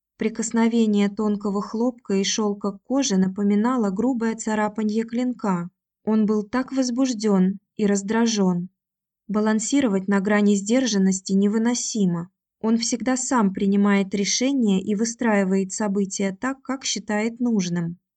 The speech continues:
Он не умеет терпеть, особенно когда это означает передать власть другому. Весь вечер он наблюдал за Линой, сидевшей неподалеку от него за обеденным столом.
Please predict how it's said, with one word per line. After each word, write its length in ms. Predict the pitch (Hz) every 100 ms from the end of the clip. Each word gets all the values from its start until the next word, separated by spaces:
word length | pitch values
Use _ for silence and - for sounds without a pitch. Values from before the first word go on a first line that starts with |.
| _ _
Он 200 | 226 226
не 140 | 233 247
умеет 460 | 262 254 202 185
терпеть, 680 | - 196 196 190 180 - - _ -
особенно 540 | 208 - 208 196 190
когда 300 | 190 196 196
это 280 | 190 190 196
означает 680 | 185 190 190 196 254 240 -
передать 500 | 202 196 220 247 -
власть 340 | 196 190 190
другому. 600 | 190 226 202 190 170 175 - _ _ _ -
Весь 320 | 208 262 -
вечер 420 | 262 240 226 196
он 120 | 202
наблюдал 540 | 202 196 208 190 196 190
за 180 | 190
Линой, 380 | 196 208 269 226
сидевшей 580 | 196 - 185 202 202 202
неподалеку 760 | 196 190 196 202 202 196 190 196
от 200 | 196 196
него 300 | 196 214 247
за 160 | 208
обеденным 520 | 190 185 202 202 208
столом. 640 | 202 - 226 233 196 175